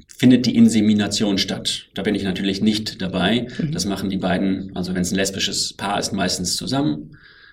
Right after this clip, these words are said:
Speaker 1: Ähm,
Speaker 2: Was
Speaker 1: mit
Speaker 2: für ein
Speaker 1: einem Liebesspiel
Speaker 2: Moment, ne?
Speaker 1: integriert, ja.
Speaker 2: Mhm.
Speaker 1: Man kann es auch über Katheter machen. Nee,
Speaker 2: Mhm.
Speaker 1: Quatsch, wie heißt denn da? Doch, genau. Heißt das
Speaker 2: Ja.
Speaker 1: Katheter?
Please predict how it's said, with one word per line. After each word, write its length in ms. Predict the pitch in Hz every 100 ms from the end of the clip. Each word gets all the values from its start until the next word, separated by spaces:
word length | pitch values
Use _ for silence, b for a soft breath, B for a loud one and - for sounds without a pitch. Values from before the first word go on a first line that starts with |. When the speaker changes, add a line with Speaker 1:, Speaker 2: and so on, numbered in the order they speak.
| b _
Speaker 1:
Ähm, 540 | - 101 98 98 98 - -
Speaker 2:
Was 140 | 185
Speaker 1:
mit 60 | -
Speaker 2:
für 80 | 214
ein 60 |
Speaker 1:
einem 0 | 202 208
Liebesspiel 160 | 220 247
Speaker 2:
Moment, 220 | 180 -
ne? 60 | 190
Speaker 1:
integriert, 560 | 240 107 104 - - 196
ja. 240 | 104 113 123
Speaker 2:
Mhm. 340 | 175 165 190
Speaker 1:
Man 80 | 104
kann 180 | - 143
es 160 | 135
auch 280 | - 113 110
über 320 | 113 104 104
Katheter 420 | 95 113 - 143 143
machen. 520 | 139 139 143 147 - _ -
Nee, 160 | 107
Speaker 2:
Mhm. 60 | 101
Speaker 1:
Quatsch, 260 | - -
wie 100 | 104
heißt 160 | 107 110
denn 60 | 98
da? 260 | 95 -
Doch, 360 | - - - - _ _ _ _
genau. 520 | - - - - - _ _ _ _ _ _
Heißt 100 | -
das 80 | 175
Speaker 2:
Ja. 60 | 185
Speaker 1:
Katheter? 340 | 110 117 123